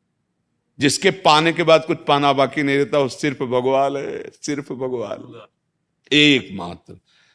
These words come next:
नहीं, कुछ भी, कुछ भी तुम्हें संतुष्ट नहीं कर सकता। तुम अविनाशी के बच्चे हो, तुम परम सुख सिंधु के अंश हो, तुम किसी में राजी नहीं हो सकते। भटक लो चाहे जितने में,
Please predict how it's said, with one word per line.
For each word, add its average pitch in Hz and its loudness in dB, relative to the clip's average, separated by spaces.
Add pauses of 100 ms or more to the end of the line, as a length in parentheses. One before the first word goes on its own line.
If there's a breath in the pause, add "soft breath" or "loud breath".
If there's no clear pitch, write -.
(140)
नहीं, 156 -2 (240)
कुछ 226 0
भी, 165 0 (460)
कुछ - -6
भी 135 2 (1300)
तुम्हें 147 0
संतुष्ट 127 -4
नहीं 127 -4
कर 117 -4
सकता। 117 -2
तुम 135 -6
अविनाशी 117 -4
के 131 -6
बच्चे 113 -4
हो, 131 -2 (280 soft breath)
तुम 123 -2
परम 127 0
सुख 113 -8
सिंधु 131 -4
के 127 0
अंश 135 0
हो, 165 -2 (280 soft breath)
तुम 135 -2
किसी 139 -2
में 147 2
राजी 123 4
नहीं 127 2
हो 104 0
सकते। 151 0
भटक 120 -6
लो 139 -2
चाहे 127 0
जितने 131 -4
में, 107 -6